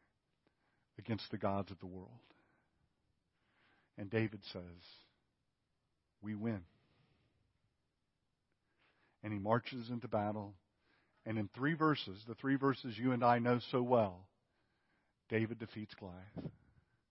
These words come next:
And then he cuts his head off and he takes it back and he presents it to Saul. And the Philistines flee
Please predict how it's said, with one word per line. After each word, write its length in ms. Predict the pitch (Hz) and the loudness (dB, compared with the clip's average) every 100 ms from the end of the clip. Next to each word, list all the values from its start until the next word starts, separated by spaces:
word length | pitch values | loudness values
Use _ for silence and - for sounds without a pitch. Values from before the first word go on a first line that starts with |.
| _ _ _ _ _ _ _ _ _ _ _ 104 | _ _ _ _ _ _ _ _ _ _ _ -8
And 80 | |
then 80 | 113 | -4
he 80 | 113 | -4
cuts 240 | - 123 | 0 -2
his 140 | - 127 | -2 -8
head 200 | 131 110 | -4 0
off 240 | 107 107 - | 2 0 -6
and 120 | 101 | -12
he 40 | 95 | -12
takes 300 | - 110 - | -10 -12 -12
it 120 | 139 | -12
back 260 | 104 95 90 - _ _ _ _ _ _ _ _ _ - | -10 -12 -14 -20 _ _ _ _ _ _ _ _ _ -12
and 80 | 101 | -10
he 60 | |
presents 420 | - 104 101 95 | -8 -6 -6 -8
it 100 | 95 | -12
to 100 | - 101 | -18 -20
Saul. 240 | - - _ _ _ _ _ _ _ _ _ _ _ _ _ _ _ _ - - _ | -20 -20 _ _ _ _ _ _ _ _ _ _ _ _ _ _ _ _ -20 -20 _
And 100 | 117 | 0
the 60 | 117 | 2
Philistines 540 | - 151 143 151 147 - | 8 8 8 6 2 2
flee 420 | 135 139 139 143 | 2 2 2 -2